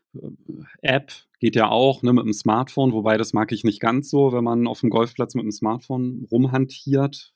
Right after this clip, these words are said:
mag ich eher weniger. Es gibt ja auch so Tracking- und Analyse-Tools. Können wir ja auch noch alles in die Podcast-Beschreibung machen. Da haben wir nämlich ganz viel Material. Und wenn ihr sagt, „Oh, da,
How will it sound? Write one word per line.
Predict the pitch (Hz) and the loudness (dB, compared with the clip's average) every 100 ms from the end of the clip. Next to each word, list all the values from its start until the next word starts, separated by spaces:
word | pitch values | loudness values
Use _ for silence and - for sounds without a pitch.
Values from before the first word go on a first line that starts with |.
| - | -8
mag | 113 117 | -6 -6
ich | - | -6
eher | 107 104 | -4 0
weniger. | 104 135 151 143 143 147 - - - - - | 4 4 4 2 0 -4 -14 -20 -20 -20 -6
Es | - | -2
gibt | - | 0
ja | 127 | 0
auch | 110 | -2
so | - 110 | -2 -4
Tracking- | - 127 131 135 127 | 0 -2 2 2 2
und | 117 | 2
Analyse-Tools. | 113 107 107 143 175 170 - 175 175 165 - - - - - _ - _ _ _ | 2 2 4 4 2 0 4 6 6 4 -6 -12 -20 -20 -20 _ -20 _ _ _
Können | - 135 | 0 2
wir | 143 | 4
ja | 139 | 2
auch | 127 135 | 2 2
noch | 180 - | 2 0
alles | 143 139 151 | 2 2 6
in | |
die | 143 | 4
Podcast-Beschreibung | 135 151 - 147 - 110 - 104 104 104 107 113 127 | 4 -2 0 -2 -2 -6 -4 0 2 4 4 2 0
machen. | 107 113 143 143 | 0 2 4 4
Da | |
haben | 117 | 4
wir | 123 | 4
nämlich | 123 120 - | 4 2 0
ganz | 113 147 - | 2 2 2
viel | 151 139 | 2 4
Material. | 123 - - 104 95 113 147 | 2 0 0 2 2 2 2
Und | 113 | 2
wenn | 120 | 2
ihr | 117 | 4
sagt, | 113 127 - - | 2 0 -2 -2
„Oh, | 180 165 | 2 2
da, | 113 | 2